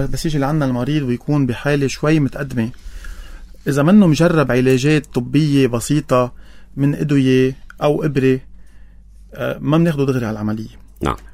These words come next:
Speaker 1: غلط ناخده دغري على العملية، ولو صورة بتستوجب عملية. إذا منه مجرب شي، لازم على القليل نجرب علاج ست أسابيع أو شهرين، ثلاثة، علاج طبي قبل ما ناخد أي مريض للعملية.
Speaker 2: وخصوصي مثل ما تفضلت وقلت دكتور،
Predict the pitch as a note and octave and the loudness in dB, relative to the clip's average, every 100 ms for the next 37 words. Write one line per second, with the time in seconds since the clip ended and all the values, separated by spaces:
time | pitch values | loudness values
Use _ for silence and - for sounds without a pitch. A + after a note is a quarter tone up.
0 | - A2 E3 E3+ - B2+ - B2 A#2+ A#2 | -10 -2 0 0 0 -6 -4 -6 -4 -4
1 | A2 A2 A2+ B2+ C#3 B2 C3 E3 D#3 - | -6 -4 -2 0 0 0 2 2 0 -2
2 | F3 D3+ - - C3+ B2 A2+ A2+ A#2 B2 | -2 -2 -6 -6 -4 -2 -4 -4 -4 -4
3 | B2 C3+ - - - - - - C3+ C#3 | -4 -6 -8 -18 -20 -20 -12 -4 0 2
4 | E3 D3 C3 C3+ A#2+ A2 B2 B2 E3+ E3 | 4 2 2 0 -2 -6 -6 -2 0 0
5 | C#3+ D#3 E3 F3+ C#3+ C#3+ D3 C3 A#2 C3+ | 0 -2 -2 0 2 2 0 0 0 2
6 | C#3+ C3+ - - B2+ B2+ B2+ C#3 C3+ B2 | 2 0 -4 -6 -6 -6 -2 -2 -2 -6
7 | A#2 A#2 B2+ C#3 C3+ - C#3 C#3 C#3 C#3+ | -4 -2 0 2 0 0 -2 0 0 0
8 | - - - - - B2 D3 C#3 - F3 | -4 -20 -20 -20 -8 -2 0 -2 -2 -2
9 | D3+ D#3+ D#3+ D#3 C#3+ D#3 D3 C#3 D#3 C#3 | 2 0 2 0 2 2 0 -2 -2 -2
10 | B2 C3 B2 A#2 A#2+ B2+ C3+ A#2 A2+ G2+ | -2 0 -2 -2 0 0 2 2 2 2
11 | F#2+ F2 G#2 F2 G#2+ F2+ F2+ E2 E2 - | 0 0 -2 0 0 2 0 0 -2 0
12 | F2+ | 0